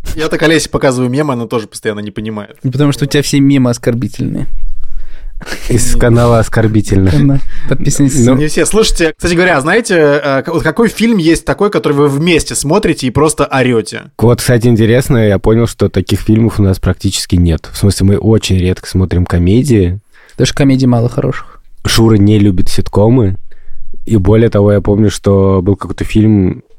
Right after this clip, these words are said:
Speaker 3: типа «Крутые легавые», который Шуре настолько
Speaker 1: Так.
Speaker 3: резко не понравился, что просто вот мы ушли из кинотеатра.
Speaker 1: Вы ушли из кинотеатра?
Speaker 3: Да.
Speaker 2: Да ну. Ты уходил из кинотеатра?
Speaker 3: Я нет.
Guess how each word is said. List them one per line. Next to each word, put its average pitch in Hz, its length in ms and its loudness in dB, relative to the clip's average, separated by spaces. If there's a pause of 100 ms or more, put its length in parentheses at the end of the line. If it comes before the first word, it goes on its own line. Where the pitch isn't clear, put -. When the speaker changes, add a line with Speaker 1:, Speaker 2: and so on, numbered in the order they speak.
(680)
Speaker 3:
типа - 220 0
«Крутые 95 380 0
легавые», 92 760 2 (280)
который 101 300 2
Шуре 110 240 2
настолько 113 540 0
Speaker 1:
Так. 113 340 0
Speaker 3:
резко 107 420 2
не 95 140 2
понравился, 98 600 0
что 87 220 -4
просто 90 500 0
вот 82 240 0 (280)
мы 107 200 4
ушли 107 300 0
из 95 80 -2
кинотеатра. 90 720 -2
Speaker 1:
Вы 165 420 -2
ушли 185 400 -2
из 185 300 -6
кинотеатра? 147 1080 -2 (220)
Speaker 3:
Да. 92 320 0
Speaker 2:
Да 143 280 2
ну. 147 420 4 (920)
Ты - 100 0
уходил 135 280 2
из 131 80 -2
кинотеатра? 139 540 0 (340)
Speaker 3:
Я 87 260 0
нет. 87 360 0